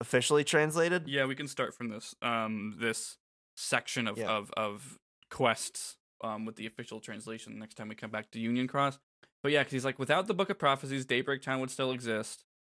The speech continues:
Speaker 2: and then this town would look like a world from the past." And, and then Ventus asks, "What? Really? Can we reach that world? What world?"
Speaker 1: Brain says, "Well, finding it wasn't that easy, since the world has continued to spread out further and further,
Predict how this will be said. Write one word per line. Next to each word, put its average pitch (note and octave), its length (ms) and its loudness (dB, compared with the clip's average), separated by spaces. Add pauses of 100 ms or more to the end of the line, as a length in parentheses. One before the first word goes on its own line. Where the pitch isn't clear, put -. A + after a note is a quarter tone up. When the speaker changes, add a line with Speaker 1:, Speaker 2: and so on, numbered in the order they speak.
Speaker 2:
and B2 160 -2
then A2 440 -2
this C3 300 0
town B2+ 220 0
would A2+ 100 -2
look A2+ 180 -4
like A2+ 120 -4
a A2 60 -6
world G2 280 -4
from G#2+ 160 -8
the G#2+ 60 -6
past." - 480 -4
And, G#2 180 -6 (400)
and D3 120 2
then C#3+ 200 4
Ventus C3+ 420 2
asks, - 380 0
"What? C3 320 4
Really? C3+ 360 2
Can C3 220 -2
we A#2+ 120 2
reach B2 340 -4
that E3+ 240 4
world? G3+ 380 2 (640)
What C#3 240 -2
world?" G2 480 -6
Speaker 1:
Brain B2+ 260 6
says, G#2+ 640 0 (400)
"Well, C#3 400 6
finding E3 400 4
it A#2+ 120 6
wasn't A#2+ 260 6
that A2 160 6
easy, - 380 -4 (280)
since D3+ 200 2
the C3+ 120 6
world D#3+ 260 8
has D#3 140 0
continued B2+ 460 4
to G#2+ 100 2
spread B2 320 6
out G2+ 160 4
further B2 360 6
and G2+ 160 2
further, A#2+ 460 6